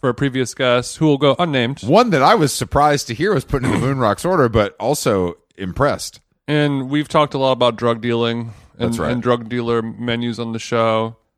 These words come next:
Speaker 1: And, and I had never, this is the first time I had seen,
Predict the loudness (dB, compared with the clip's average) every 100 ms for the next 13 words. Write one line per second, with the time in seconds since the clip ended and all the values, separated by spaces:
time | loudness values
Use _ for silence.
0 | _ _ -6 -4 -4 -8 -14 _ -6 -2
1 | 0 2 2 2 0 0 0 0 2 0
2 | 2 0 0 0 -2 -6 -4 -2 -2 -4
3 | -8